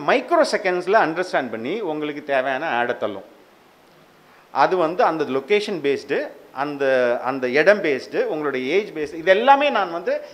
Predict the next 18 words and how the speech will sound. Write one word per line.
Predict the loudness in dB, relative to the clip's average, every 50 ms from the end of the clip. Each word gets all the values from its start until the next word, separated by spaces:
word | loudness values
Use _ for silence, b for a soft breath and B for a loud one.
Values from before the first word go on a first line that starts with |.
| B B B B B B B _ _ -10 -6
அஹ், | -4 -4 -6 -6 -10 -14
இன்னொரு | -12 -8 -4 0 2 2 4 4 4
end. | 2 2 0 -4 -8 -10 -14 -20 -20 -20 -12
இப்போ | -4 -2 -2 0 -2 -4 -8 -8
எப்படி | -8 -8 -6 -6 -4 -4 -2 0
வந்து | 0 -2 -2 -6 -6 -4
கிரியேட்டருக்கு | 0 2 2 2 4 4 4 4 4 2 0
வந்து | -2 -2 -2 0 0 2 2 2 0 0 0
Google, | -2 -2 0 -2 -4 -2
அஹ், | 0 2 2 2
நம்மளுடைய | 2 0 -2 -2 -2 -2 -2 -2 0 0 0 0 -2 -4 -6 -6 -6 -8
YouTube | -8 -6 -8 -8 -8 -10
இருக்கோ, | -12 -8 -6 -6 -6 -6 -4
அதே | -2 0 2 2 2
மாதிரி | 4 4 4 4
அட்வர்டைசருக்கு | 4 2 2 2 2 2 2 0
ஒண்ணு | -2 -2 -4 -6 -6
இருக்கும்ல | -6 -4 -4 -4 -6